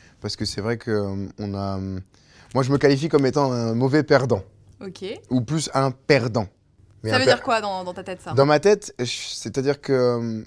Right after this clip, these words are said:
Speaker 1: je pars du principe qu'il faut perdre,
Speaker 2: Ouais.
Speaker 1: perdre, perdre, et un jour, tu vas gagner. Et, euh,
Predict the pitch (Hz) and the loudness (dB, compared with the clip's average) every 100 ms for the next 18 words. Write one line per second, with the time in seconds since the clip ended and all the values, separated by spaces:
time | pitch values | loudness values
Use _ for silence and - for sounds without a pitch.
0 | - 117 - 135 135 117 120 151 135 117 | -14 -12 -6 -4 -4 -6 -8 -8 -10 -6
1 | 107 - 117 131 139 _ _ - 117 120 | -6 0 0 0 -6 _ _ -4 0 0
2 | 127 - _ 120 120 127 - 110 113 123 | -2 -18 _ 0 0 0 -4 -4 -4 -6
3 | 120 113 107 98 _ _ _ _ _ _ | -2 -2 -2 -4 _ _ _ _ _ _
4 | _ - 120 117 113 110 110 110 110 | _ -2 2 4 2 0 -2 -2 -2